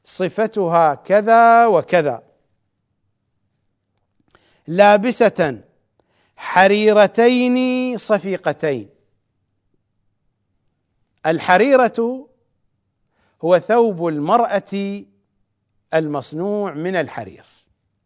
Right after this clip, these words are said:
يقال لثوب المرأة الذي يكون مصنوعا من الحرير يقال له حريرة.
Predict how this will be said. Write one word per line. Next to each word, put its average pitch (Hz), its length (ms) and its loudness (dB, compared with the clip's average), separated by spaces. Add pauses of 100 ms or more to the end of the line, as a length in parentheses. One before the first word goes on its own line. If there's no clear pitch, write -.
(1300)
يقال 170 520 2 (540)
لثوب 190 460 -4
المرأة 175 600 -2
الذي 156 840 -6 (420)
يكون 190 460 -4
مصنوعا 160 720 -6
من 143 300 -8
الحرير 202 720 -6 (360)
يقال 147 640 -4
له 165 520 -6
حريرة. 135 600 -6